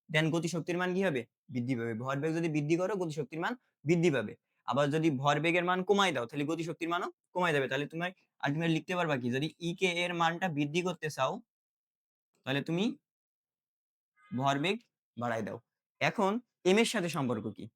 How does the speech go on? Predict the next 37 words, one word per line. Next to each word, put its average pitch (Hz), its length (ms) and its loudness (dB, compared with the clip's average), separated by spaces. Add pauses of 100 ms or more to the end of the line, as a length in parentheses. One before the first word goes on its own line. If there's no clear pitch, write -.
(600)
গতিশক্তির 160 600 0 (260)
এম 170 120 4
এর 196 60 2
সাথে 190 220 -4
সম্পর্কটা 110 500 -6
কি, 113 140 -18 (600)
তাই 143 100 -4
না? 170 100 -2 (440)
কারণ 135 140 -2 (100)
এম 156 140 0
এর 165 80 0
সাথে 175 180 -2
সম্পর্কটা 139 420 0
দেখো, 107 220 -4
গতিশক্তির 156 540 -6
সাথে - 260 -4 (2750)
ই 180 140 2
কে, 196 280 2 (640)
ই 180 120 2
কে 196 140 2
হচ্ছে 185 260 -2
যে 185 80 2
তোমার 185 220 2
লবে 156 320 4
রয়েছে, 170 320 0 (340)
আর 127 220 -2
এমটা 165 280 0
কিসে 185 260 -4
রয়েছে? 156 220 -2
তোমার 151 280 -6
হরে 131 260 -2
রয়েছে। 127 220 -2
তাহলে 131 160 0
লব 135 280 2
আর 160 120 4
হরের 156 200 2
সম্পর্ক 170 360 -2